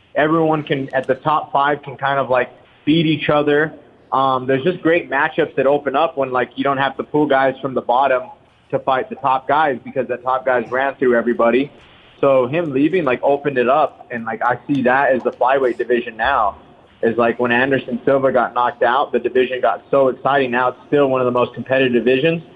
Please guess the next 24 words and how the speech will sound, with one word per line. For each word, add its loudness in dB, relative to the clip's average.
and 2
I 0
see 2
that 2
in -6
our 0
division -2
where 0
it's -2
like, 2
now 0
anyone -2
can -8
really 2
beat -4
anyone. 0
I 0
think -8
there's 2
amazing 0
matchups 0
that 2
open 0
up. -2